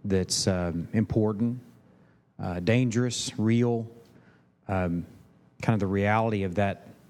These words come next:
set in, in that operation order setting. And that's kind of the way these last three sermons feel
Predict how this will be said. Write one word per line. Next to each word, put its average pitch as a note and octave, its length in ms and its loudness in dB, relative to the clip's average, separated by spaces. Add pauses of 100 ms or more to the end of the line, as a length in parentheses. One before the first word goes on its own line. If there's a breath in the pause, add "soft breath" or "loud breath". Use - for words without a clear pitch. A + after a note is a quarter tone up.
(560)
set A2+ 340 0
in, A2 240 0
in G2 120 0
that G2 120 0
operation G#2 600 0
order G2+ 260 0
setting. G#2 500 0 (440 loud breath)
And G#2+ 120 4
that's D3+ 160 2
kind D3+ 140 2
of C3 60 2
the B2+ 60 0
way C3 120 4
these A#2+ 180 -2
last A2 520 0
three A#2+ 160 4
sermons A#2 420 0
feel G2 420 0